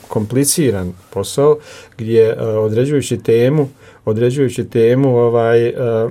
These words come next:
morate, e, iznaći načina da se u sklopu te teme nađu i sve predstave. Tako da je, e,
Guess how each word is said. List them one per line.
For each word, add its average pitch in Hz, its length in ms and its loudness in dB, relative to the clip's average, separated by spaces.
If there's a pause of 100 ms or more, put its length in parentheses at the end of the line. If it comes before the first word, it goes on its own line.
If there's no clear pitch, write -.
morate, 120 680 0
e, 113 160 4 (420)
iznaći 123 480 0
načina 117 460 0
da 107 140 0
se 113 140 -6
u 107 60 -4
sklopu 127 320 -4
te 120 160 0
teme 120 480 2 (260)
nađu 113 280 -2
i 107 40 -4
sve 113 180 -2
predstave. 87 460 -8 (300)
Tako 127 280 0
da 123 100 2
je, 120 200 6
e, 117 80 0